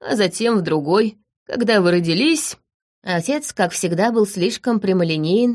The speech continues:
и бесцеремонен. Я прекрасно понимала нашу маму, сбежавшую от него. «Придётся исправлять её ошибки. Ты, Александра»,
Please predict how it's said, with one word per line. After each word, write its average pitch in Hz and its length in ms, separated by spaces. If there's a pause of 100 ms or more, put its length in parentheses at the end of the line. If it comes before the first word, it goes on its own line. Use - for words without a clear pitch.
и 180 120
бесцеремонен. 151 800 (500)
Я 285 180
прекрасно 208 500
понимала 170 500
нашу 160 320
маму, 165 340 (140)
сбежавшую 165 680
от 147 100
него. 151 340 (440)
«Придётся 233 760
исправлять 185 840
её 165 220
ошибки. 160 720 (240)
Ты, 240 340 (240)
Александра», 202 720